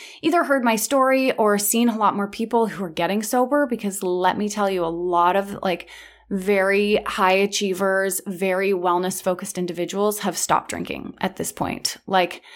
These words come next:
I can't tell you how many people I know who are getting sober and or really reducing their alcohol intake. It is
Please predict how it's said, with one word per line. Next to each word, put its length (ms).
I 120
can't 240
tell 160
you 120
how 100
many 180
people 240
I 100
know 420
who 180
are 560
getting 240
sober 460
and 200
or 180
really 320
reducing 460
their 140
alcohol 420
intake. 400
It 140
is 260